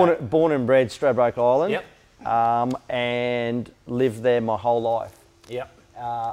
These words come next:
Speaker 1: I
Speaker 2: <clears throat> Beautiful spot.
Speaker 1: Unbelievable. Pumping. Good
Speaker 2: Pumping
Speaker 1: waves.
Speaker 2: waves.
Speaker 1: I mean, a lot of people, you know, B Durbridge,
Speaker 2: Yep.
Speaker 1: Ethan Ewing, you know,
Speaker 2: Yep.
Speaker 1: nowadays. But, um, cylinder, uh,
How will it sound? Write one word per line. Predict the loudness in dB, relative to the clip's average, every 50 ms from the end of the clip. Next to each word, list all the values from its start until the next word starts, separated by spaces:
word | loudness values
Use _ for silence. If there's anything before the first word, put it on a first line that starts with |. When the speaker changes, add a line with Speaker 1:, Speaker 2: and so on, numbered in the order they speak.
| -10 -10
Speaker 1:
I | -8 -8 -8 -8 -10 _ _ _ _ _ -8
Speaker 2:
<clears throat> | -6 -6 -4
Beautiful | -2 -2 -2 -4 -4 -6 -10 -10
spot. | -8 -6 -6 -8 -8 -10 -16 -20 _ _ -20 -20 -20 _ -4
Speaker 1:
Unbelievable. | -2 -2 -2 -2 -2 -2 0 -2 -2 -2 -6 -10 -12 -16 -20 _ -12
Pumping. | -10 -8 -8 -8 -10 -12 -12 -14 -14 _
Good | -8 -6
Speaker 2:
Pumping | -4 -2 0 0
Speaker 1:
waves. | 2 0
Speaker 2:
waves. | 0 -2 -4 -10 -18 -20 -20 -20 -20 _ _ -14
Speaker 1:
I |
mean, | -12 -10 -8 -6
a | -4
lot | -2 -2 -2
of | -2
people, | -4 -6 -6 -6 -10 -14 -18 -20 -18
you | -16 -14
know, | -14 -14 -16 -16 _ _ _ _ _ _ -20 -20 -20 -20 _ _
B | -8 -8 -8 -6
Durbridge, | -6 -6 -4 -4 -4 -4 -6 -6 -8 -10 -12 -20 -20 _ -12
Speaker 2:
Yep. | -10 -10 -10 -8 -6
Speaker 1:
Ethan | -6 -6 -6 -8 -6
Ewing, | -6 -4 -4 -4 -6 -6 -8 -8
you | -8
know, | -8 -8
Speaker 2:
Yep. | -8 -10 -12 _ _ _ -20 -20 _ _ _ _ -12 -8
Speaker 1:
nowadays. | -4 -2 0 0 2 2 2 2 2 0 -2 0
But, | 0 2 2 2
um, | 2 0 0 -4 -6 -10 -14 _ _ _ _ _ _ _ _ _ -20 -20 _ -20
cylinder, | -18 -16 -14 -6 0 2 2 4 4 4 4 4 6 6 4 2 -2 -12 -20 _ _ _ _ -6
uh, | -4 -2 -2 -2 -2 -2